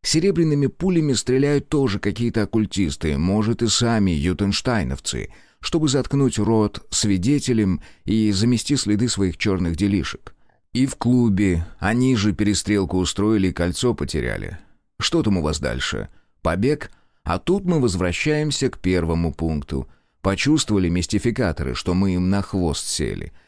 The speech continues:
и решили спрятать мнимых псевдозаговорщиков, чтобы не сболтнули лишнего.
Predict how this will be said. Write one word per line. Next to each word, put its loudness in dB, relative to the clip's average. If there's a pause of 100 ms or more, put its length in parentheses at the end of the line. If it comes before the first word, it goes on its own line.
(100)
и -2
решили 2
спрятать 0
мнимых 2
псевдозаговорщиков, 0
чтобы -2
не 0
сболтнули -2
лишнего. -2